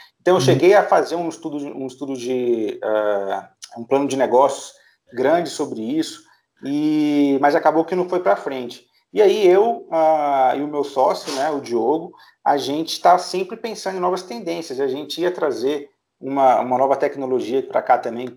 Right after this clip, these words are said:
Speaker 1: ah, de um modal elétrico, e acabou que também não, não foi pra frente e tal. E aí apareceu o Market for You, né? Que, e quando apareceu, foi o Diogo que trouxe pra mim. O Market for You, ela é, ele é de um grupo que chama Biogrupo.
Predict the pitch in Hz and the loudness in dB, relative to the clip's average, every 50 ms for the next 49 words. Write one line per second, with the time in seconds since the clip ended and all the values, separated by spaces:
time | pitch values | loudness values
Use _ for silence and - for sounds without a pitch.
0 | _ - 113 113 113 110 107 104 104 101 98 98 95 95 101 104 123 127 127 127 | _ -8 -6 -4 -4 -2 -2 -4 -4 -4 -6 -8 -8 -10 -10 -10 -8 -4 0 2
1 | 127 120 110 120 123 123 123 113 101 104 117 135 139 - - - - _ - 143 | 2 6 8 8 8 8 6 4 2 2 2 2 0 -2 -6 -12 -16 _ -14 -14
2 | 135 - _ _ _ _ _ _ - 127 131 127 - - 131 113 120 131 127 - | -16 -16 _ _ _ _ _ _ -4 -2 -2 0 0 0 0 0 0 -2 -2 -4
3 | 139 127 120 123 120 123 120 117 117 113 - 120 120 123 113 107 - - 117 123 | -6 -6 -6 -6 -8 -8 -8 -8 -10 -8 -8 -8 -6 -6 -6 -6 -6 -6 -6 -6
4 | 135 135 127 - - - 127 120 143 156 - - - _ - 202 196 180 196 196 | -6 -6 -8 -8 -2 2 4 4 4 4 0 -8 -14 _ 2 4 4 6 6 4
5 | 196 - 202 196 190 - - 185 180 180 180 175 170 - - 196 180 - - 196 | 4 4 2 2 2 0 -2 -2 -2 0 2 2 2 0 -2 -8 -10 -10 -6 -6
6 | 196 185 - 143 127 123 - _ _ _ _ _ _ _ - 123 123 120 123 - | -4 -4 -4 -6 -6 -8 -12 _ _ _ _ _ _ _ -10 -2 -2 -2 -2 -2
7 | - - _ _ _ _ _ - - 139 139 139 139 139 139 139 135 135 135 135 | -6 -18 _ _ _ _ _ -14 -8 -6 -4 -2 -2 -2 -2 -2 -2 -2 -2 -2
8 | 131 127 123 120 120 117 113 110 123 139 - - 185 196 208 196 - 202 190 180 | -2 -2 -2 -2 -2 -2 -2 -4 -4 -6 -2 0 2 4 4 4 4 4 2 2
9 | 175 - - 156 160 175 180 180 - 175 165 156 127 156 170 175 160 - - - | 0 0 -4 -2 -2 -2 -2 -2 -2 -4 -4 -2 -2 -2 -2 -2 -6 -12 -10 -4
10 | 143 143 147 147 143 - 143 127 123 131 156 175 170 160 _ _ _ _ - 147 | -2 -2 -2 -2 -2 -4 -4 -4 -4 -4 -6 -8 -10 -12 _ _ _ _ -4 2
11 | 160 185 180 - 196 - - - 180 151 156 180 180 180 170 160 160 151 147 147 | 4 4 4 2 -2 -10 -6 -4 -4 -2 -2 0 0 0 2 2 2 2 2 0
12 | - - 143 143 143 147 160 151 160 160 135 113 123 139 190 180 185 185 - - | -2 -4 -4 -2 -2 -2 -2 -4 -6 -8 -8 -8 -6 -4 -4 -4 -4 -8 -16 -12
13 | - - 156 151 143 120 117 170 208 208 175 - 135 143 139 127 - - - | -6 -6 -4 -4 -6 -8 -6 0 2 4 4 4 2 -2 -2 -2 -4 -12 -20